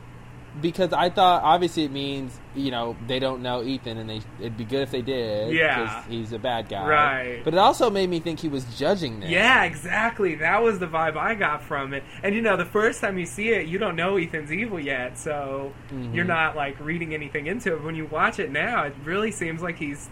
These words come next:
Speaker 2: throwing a
Speaker 1: Like, he's judging, like, their, that, the fact that they don't, they don't know each other, and that, you know, uh, somehow,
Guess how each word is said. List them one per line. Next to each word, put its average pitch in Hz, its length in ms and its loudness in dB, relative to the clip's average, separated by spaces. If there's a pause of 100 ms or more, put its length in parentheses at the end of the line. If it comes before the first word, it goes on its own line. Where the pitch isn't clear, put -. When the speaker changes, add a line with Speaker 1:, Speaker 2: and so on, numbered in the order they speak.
Speaker 2:
throwing 165 380 -6
a 170 100 -4 (140)
Speaker 1:
Like, 165 160 2
he's 190 220 0 (100)
judging, 175 760 2
like, 135 220 2 (360)
their, 131 760 0 (120)
that, 127 220 -2
the 135 40 -6
fact 135 340 0
that 127 180 -4
they 135 160 0
don't, 135 280 0
they 143 120 2
don't 247 240 2
know 139 180 0
each 123 140 -4
other, 120 240 2
and 120 120 -6
that, 117 240 -4
you 120 80 -6
know, 107 440 -6 (580)
uh, 117 200 0
somehow, 165 480 0